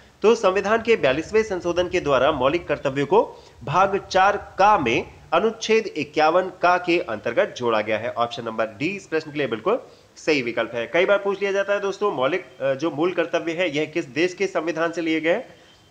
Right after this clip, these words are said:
तो यह जो है रूस के संविधान से लिया गया है। चलिए दोस्तों अगला प्रश्न देखते हैं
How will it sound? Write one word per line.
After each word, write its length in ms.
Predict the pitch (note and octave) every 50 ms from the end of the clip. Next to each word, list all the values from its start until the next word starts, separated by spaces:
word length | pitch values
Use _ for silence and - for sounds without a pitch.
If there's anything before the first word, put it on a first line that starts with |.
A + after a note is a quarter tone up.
| -
तो 100 | F3+ F3
यह 240 | E3 E3+ F3+ G3 A#3
जो 140 | G#3+ G#3 G3
है 140 | G3 G#3 E3+
रूस 260 | C#3 D#3 G3 G3+ -
के 160 | - F#3 F3+
संविधान 440 | F3+ - C3 B2+ B2 A#2+ C3 C3 C3
से 140 | - E3+ D#3+
लिया 240 | A#2 A2 A2+ G#2+
गया 160 | G2 G#2+ G#2+ G2+
है। 160 | G#2 A2 G#2
चलिए 280 | - D#3+ F3 F#3 F#3+
दोस्तों 340 | F3+ F#3+ F#3 F#3+ F#3+ G#3 G3 -
अगला 240 | A#2+ A2 G#2 G#2+
प्रश्न 260 | G#2 G#2+ G#2 F#2+ - G2+
देखते 220 | G2 - - G#2
हैं 80 | F#2+